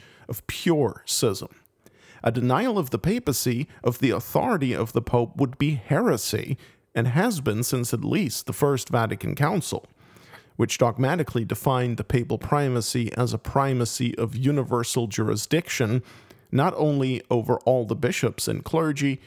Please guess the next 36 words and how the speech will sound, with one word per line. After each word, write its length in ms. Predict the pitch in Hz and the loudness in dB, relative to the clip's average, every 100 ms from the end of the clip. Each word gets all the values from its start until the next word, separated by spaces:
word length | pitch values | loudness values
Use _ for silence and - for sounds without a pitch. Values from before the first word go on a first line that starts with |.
| - _ | -20 _
but 140 | - 147 | -2 -2
also 540 | - 113 113 127 117 - | 0 -2 0 0 0 0
all 340 | 110 98 104 | 0 0 -2
of 200 | - 117 | -4 -4
the 60 | - | -6
faithful. 680 | - 151 175 - - - - _ _ _ _ _ _ _ _ _ _ _ - - - - - | -2 2 0 -2 -10 -10 -10 _ _ _ _ _ _ _ _ _ _ _ -20 -20 -20 -20 -2
Now, 160 | 139 131 | 2 2
it 140 | 151 | 2
is 100 | 220 | 0
true 460 | - - 220 156 131 | -2 0 2 2 2
that 140 | 127 | 0
oftentimes 1040 | - 135 135 160 156 - 196 139 120 123 - | 2 0 0 -2 -2 0 2 2 0 -2 -4
schism 440 | - 151 131 127 | -2 0 0 0
is 200 | 104 110 - | 0 -2 -2
accompanied 800 | 123 - 220 262 143 110 - - | -6 0 0 2 0 -2 -4 0
by 200 | 123 98 | 0 2
heresy, 580 | 113 113 107 - 151 151 - - _ - | 0 0 0 0 0 -2 -10 -20 _ -4
because 340 | 160 156 139 | 0 2 2
the 120 | 147 | -2
schismatic 640 | - 143 135 123 113 131 127 | 0 0 0 0 2 0 0
looks 260 | 117 - | -2 0
for 260 | - - 123 | -4 0 2
a 60 | 127 | 2
reason 560 | 151 196 127 87 113 | 2 0 -2 -2 -4
to 160 | - 143 | 0 -2
justify 680 | 139 190 - 135 - 113 95 | 2 0 0 -6 -2 -2 0
his 260 | 107 139 | 0 0
schism. 380 | - 139 104 - - _ _ _ - - - - - | 2 0 0 -6 -10 _ _ _ -20 -20 -20 -20 -8
Then 340 | 120 147 147 123 | 0 2 2 0
it's 300 | 123 - - | -2 -2 0
no 160 | 131 | 2
longer 420 | 123 120 117 117 - | 2 0 0 -2 -2
a 60 | |
pure 420 | - - 180 214 139 | -6 0 2 2 0
schism, 480 | - 113 - 127 | 0 0 0 0
but 300 | 123 123 - | 2 0 -2